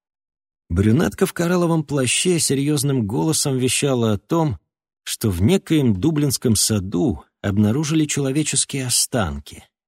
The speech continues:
На место происшествия приехала полиция. Показали переулок за нашим домом,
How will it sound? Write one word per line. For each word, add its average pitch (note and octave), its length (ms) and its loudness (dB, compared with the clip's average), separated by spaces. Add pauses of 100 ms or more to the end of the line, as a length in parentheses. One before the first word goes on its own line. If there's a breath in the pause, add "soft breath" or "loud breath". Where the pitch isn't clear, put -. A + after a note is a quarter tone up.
(120)
На G2+ 120 2
место G#2 280 2
происшествия C3+ 720 -2
приехала A2 480 0
полиция. G#2 800 -4 (640)
Показали C3 520 2
переулок A#2+ 600 2
за G#2 160 2
нашим G#2 380 0
домом, A#2+ 460 -2